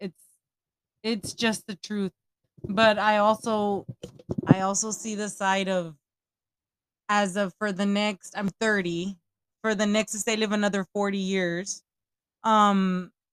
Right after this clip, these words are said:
I cannot sit back and not move, at least evolve technologically.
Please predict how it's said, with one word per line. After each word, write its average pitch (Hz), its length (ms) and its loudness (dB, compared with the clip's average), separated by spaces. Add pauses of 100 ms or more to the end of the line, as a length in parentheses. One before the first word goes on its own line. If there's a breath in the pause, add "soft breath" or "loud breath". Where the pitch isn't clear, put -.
I 202 240 2
cannot 214 720 4
sit 208 340 -4
back 202 360 2
and 190 360 0
not 180 380 4 (720)
move, 214 580 2 (120)
at 233 100 4
least 240 400 2 (200)
evolve 208 720 2 (800)
technologically. 196 800 2